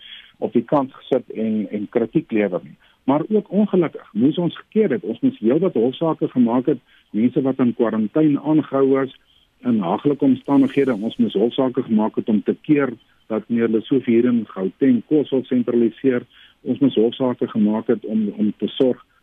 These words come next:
dat, uh, skole oop bly. Twee, uh, hofsaake wat, uh, dit wat ons gemaak het daaroor. Ons moes hofsaake maak oor die, uh,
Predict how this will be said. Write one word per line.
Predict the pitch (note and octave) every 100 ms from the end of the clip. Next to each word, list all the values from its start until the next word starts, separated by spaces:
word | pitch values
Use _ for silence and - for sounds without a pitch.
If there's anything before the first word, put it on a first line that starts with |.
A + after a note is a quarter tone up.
| -
dat, | A2+ G#2+ -
uh, | G#2 -
skole | E3 C#3+ C3 C3
oop | C3+
bly. | B2+ A#2 -
Twee, | C#3+ C3+
uh, | A#2+ G2 G2+ G2 G2+
hofsaake | G#2+ B2 A#2 A#2 G2+
wat, | G2+ F2+
uh, | G2+ F2+
dit | - - A2 G#2
wat | G#2
ons | A2 A#2+
gemaak | A#2 G2+ G#2+ A#2
het | A#2
daaroor. | A2 A2 A#2 A2 -
Ons | A2 -
moes | G#2+ -
hofsaake | F#2+ A2+ B2+ A#2 A#2
maak | G#2 G#2+ -
oor | G2+
die, | G2+ G2 - - _
uh, | -